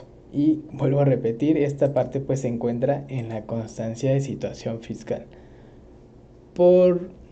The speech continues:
ejemplo, pues, vamos a poner, este,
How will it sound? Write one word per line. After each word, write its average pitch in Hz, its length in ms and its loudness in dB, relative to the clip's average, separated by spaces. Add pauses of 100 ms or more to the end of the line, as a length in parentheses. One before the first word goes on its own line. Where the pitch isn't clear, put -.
(100)
ejemplo, 170 640 2
pues, 143 180 4
vamos 139 260 4
a 139 100 -2
poner, 113 380 -6 (2250)
este, 117 920 -4